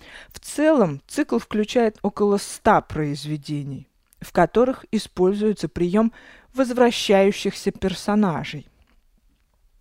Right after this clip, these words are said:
Это значит, что одни и те же персонажи присутствуют в разных романах, но каждый раз представлены на новом витке жизни.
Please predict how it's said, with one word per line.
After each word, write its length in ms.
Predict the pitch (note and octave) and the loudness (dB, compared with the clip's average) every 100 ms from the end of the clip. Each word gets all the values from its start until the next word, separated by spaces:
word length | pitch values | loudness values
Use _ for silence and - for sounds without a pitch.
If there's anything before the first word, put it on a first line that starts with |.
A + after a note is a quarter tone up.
| _ _ | _ _
Это 200 | E3 - | -6 -4
значит, 360 | F3+ G#3+ G#3+ F3+ | 2 2 2 -4
что 200 | - F3 | -2 0
одни 320 | E3+ E3 G3+ | 0 2 0
и 160 | - E3+ | 0 -4
те 180 | - G3 | 0 0
же 140 | D#3 | 0
персонажи 720 | - - - G3 B3+ D4+ F#3+ - - - - | -8 -8 -2 0 2 0 -2 -8 -16 -20 -6
присутствуют 680 | A#3 A#3+ C#4+ C4 - A3+ G#3 | -2 -2 -4 -6 0 0 2
в 60 | A3 | 4
разных 400 | A#3 G#3+ G#3 G#3+ | 4 4 0 2
романах, 640 | G#3+ G#3+ D3 C#3 C#3 - _ _ | 4 4 2 -4 -12 -18 _ _
но 200 | A3 A3 | 2 2
каждый 420 | - F#3 D#3 E3+ | 4 2 2 0
раз 300 | F#3+ B3 - _ _ _ - | 4 4 2 _ _ _ -2
представлены 720 | C#4 A#3 - G#3 G#3+ G3+ F3+ | -2 -2 2 2 4 0 0
на 180 | F3+ | 2
новом 400 | F#3+ G#3+ A3 G3+ | 4 6 4 2
витке 400 | F3+ F3 - G#3 | -2 -6 -4 -2
жизни. 560 | F#3+ E3+ D#3 C3 C#3 | -2 -4 -6 -8 -12